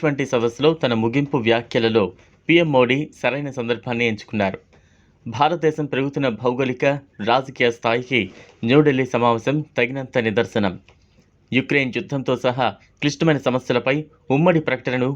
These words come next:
రూపొందించగలిగింది. దాని ప్రపంచ ప్రభావం యొక్క లోతు మరియు వెడల్పును హైలైట్ చేసింది. అందువల్ల భారతదేశం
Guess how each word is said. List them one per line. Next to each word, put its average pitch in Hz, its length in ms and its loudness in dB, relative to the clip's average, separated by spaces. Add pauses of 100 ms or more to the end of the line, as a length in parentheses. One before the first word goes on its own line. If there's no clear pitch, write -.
(220)
రూపొందించగలిగింది. 113 880 0 (600)
దాని 135 220 0
ప్రపంచ 160 360 -2 (100)
ప్రభావం 131 340 -2 (100)
యొక్క 120 160 -4 (180)
లోతు 135 280 0 (320)
మరియు 120 240 0 (340)
వెడల్పును 135 440 -2 (360)
హైలైట్ 127 340 -4
చేసింది. 117 340 0 (500)
అందువల్ల 147 320 -2 (180)
భారతదేశం 117 560 -2